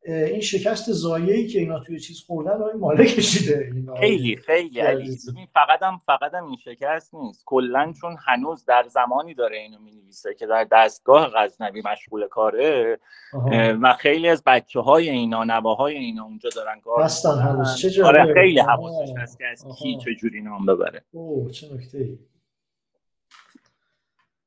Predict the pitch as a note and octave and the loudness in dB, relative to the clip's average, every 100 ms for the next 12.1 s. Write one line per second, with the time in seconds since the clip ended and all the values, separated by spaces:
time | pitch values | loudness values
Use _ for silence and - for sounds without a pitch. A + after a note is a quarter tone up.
0 | _ _ _ _ _ _ - - - - | _ _ _ _ _ _ -20 -18 -16 -18
1 | _ A#2+ A2 - _ _ _ C3+ E3 - | _ 4 4 2 _ _ _ 2 2 2
2 | A#2 G2+ G2+ - G2 _ _ _ _ - | -4 -4 -6 -10 -16 _ _ _ _ -20
3 | A#2+ - B2 - _ _ _ _ _ _ | -20 -18 -20 -20 _ _ _ _ _ _
4 | _ _ _ - E3 E3+ F3+ F3 - F3 | _ _ _ 4 6 8 6 6 4 6
5 | - D3 F#3+ A#3 A3+ A3+ - - F#3 A3+ | 4 0 2 4 4 0 0 6 8 8
6 | G3 F3 F#3+ F3 - - E3 D#3+ D#3+ _ | 6 0 -2 -4 -10 -8 -6 -6 -10 _
7 | E3 E3+ D#3 E3+ - B2 B2+ C#3 C#3+ C3+ | -16 -16 -10 -10 -6 -4 -4 -4 -4 -4
8 | - G#2+ A#2 A2 F#2 F2+ F2+ F2+ _ - | -2 -2 -4 -8 -8 -8 -14 -16 _ 0
9 | C3 C3+ D#3 E3+ D3+ D3 C3+ B2 A#2 D3+ | 2 4 2 -2 -2 0 2 0 2 2
10 | C#3 - A2+ G#2+ B2+ B2+ C3 - D3+ D3+ | 0 -2 -4 0 2 4 2 -2 -4 -4
11 | - D3+ C3+ A#2 B2+ C3 B2 C3 E3 D#3 | -6 -4 -2 -2 0 2 2 4 4 4
12 | C3+ | 0